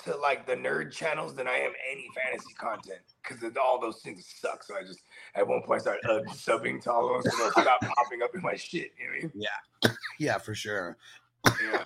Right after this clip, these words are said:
Speaker 2: <laughs> Tino said Joker is the coolest bad guy <laughs> from the whole
Speaker 1: Yeah.
Speaker 2: Batman world. <coughs>
Speaker 1: Oh,
Speaker 2: Yeah,
Speaker 1: yeah.
Speaker 2: this one, he was, uh,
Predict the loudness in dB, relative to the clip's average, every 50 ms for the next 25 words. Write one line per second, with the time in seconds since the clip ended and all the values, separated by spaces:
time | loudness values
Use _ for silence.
0 | _ _ -12 -12 -12 -12 -14 -16 -16 _ _ -20 -20 -20 _ _ 0 2 2 2
1 | 2 0 0 0 0 0 2 2 2 2 2 0 0 0 0 -2 -4 -2 0 0
2 | 0 0 -2 -4 -2 0 0 2 4 4 4 4 4 2 -4 0 2 2 2 2
3 | 0 -16 -20 -20 -20 _ -20 -8 -2 -2 0 2 2 2 2 2 2 2 2 2
4 | 2 0 -4 -4 -6 -6 -6 -6 -6 -8 -12 -16 -18 -14 -10 -8 -8 -8 -8 -10
5 | _ _ _ 8 10 10 10 12 12 12 12 12 12 12 10 10 8 10 10 8
6 | 8 8 8 8 10 10 12 12 12 12 12 12 12 10 6 6 6 4 2